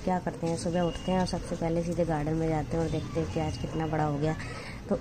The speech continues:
उस चीज़ का हमें ध्यान रखना है। कभी भी हमें इतना ज़्यादा उससे उम्मीद नहीं रखनी है। देखिए, ये मेरा plant है, मैं आपको इसका example बता देती हूँ। ये मेरा कड़ी पत्ता का plant है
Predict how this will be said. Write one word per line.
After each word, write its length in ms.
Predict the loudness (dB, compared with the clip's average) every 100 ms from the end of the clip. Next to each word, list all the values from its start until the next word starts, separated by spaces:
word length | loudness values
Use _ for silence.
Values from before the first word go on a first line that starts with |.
| 0
उस 160 | 0
चीज़ 200 | 2 0
का 120 | 0 0
हमें 220 | 2 2
ध्यान 220 | 0 0
रखना 240 | -2 -2 0
है। 120 | 0 0
कभी 220 | 0 0
भी 120 | 0
हमें 280 | 0 0 0
इतना 280 | 0 0 2
ज़्यादा 360 | 2 2 2
उससे 320 | 2 0 0 0 -2 -12 -12 -10 0
उम्मीद 280 | 4 4 6
नहीं 220 | 4 4
रखनी 300 | 2 0 2
है। 100 | 0
देखिए, 200 | 0 -2
ये 140 | 0 2
मेरा 240 | 2 0
plant 440 | -2 -4 -2 -2 -2
है, 100 | -4 -6 -14 -14 -12 -12 -12 -10 -4
मैं 80 | -2
आपको 260 | -2 2
इसका 300 | 2 2 -2
example 480 | -2 0 0 0 0
बता 240 | 0 0 -2
देती 260 | -2 -2
हूँ। 80 | -2
ये 140 | 2 2
मेरा 200 | 2 -2 -2
कड़ी 160 | 0 0
पत्ता 320 | -2 -4 -4
का 100 | -2
plant 400 | -2 -2 -2
है 80 | 0